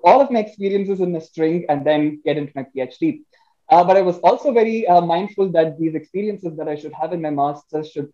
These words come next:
somehow prepare me in a different way, either in terms of techniques or in terms of concepts. So I once again received another research fel-, fellowship from, um, uh, the Indian government, um, and I happened to work at the Indian Institute of Integrative Medicine.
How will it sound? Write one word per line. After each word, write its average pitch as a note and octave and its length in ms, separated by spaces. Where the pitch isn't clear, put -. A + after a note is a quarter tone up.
somehow A#3+ 400
prepare F3 380
me E3+ 380
in G3+ 80
a G3 100
different E3+ 400
way, C#3+ 380
either D3 200
in D3+ 100
terms C#3+ 160
of C#3 120
techniques G#3 460
or E3+ 80
in D3+ 100
terms C#3+ 180
of C3 80
concepts. C3 460
So F#3 280
I E3+ 200
once D#3 360
again F3+ 460
received F3 340
another D#3+ 420
research D3+ 380
fel-, D3 180
fellowship C#3+ 420
from, C#3 400
um, C3 580
uh, C3 100
the B2+ 120
Indian G#3 280
government, F#3+ 640
um, C#3+ 400
and C3+ 220
I C#3 220
happened D3 300
to C#3+ 60
work C#3 320
at C#3 80
the B2+ 120
Indian C#3 240
Institute C#3 420
of - 360
Integrative C#3+ 400
Medicine. B2+ 500